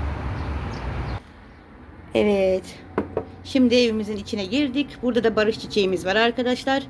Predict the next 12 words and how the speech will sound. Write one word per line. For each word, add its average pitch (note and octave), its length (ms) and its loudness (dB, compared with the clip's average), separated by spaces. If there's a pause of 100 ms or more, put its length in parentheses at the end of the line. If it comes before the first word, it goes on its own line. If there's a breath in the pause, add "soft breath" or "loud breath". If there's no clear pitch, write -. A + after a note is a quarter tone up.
(340 loud breath)
Barış B3 240 4
çiçeğimize F#3 560 0
de, B3+ 240 4 (340 loud breath)
e, F#3 560 6 (220)
bu A#3 140 4
karışımdan G#3+ 600 0
verebiliriz. G3+ 580 2 (520 loud breath)
Belki B3+ 300 4
balkondan B3 440 4
sesimi A#3+ 540 -2
duyamamış A3+ 460 0
olabilirsiniz. A3 680 2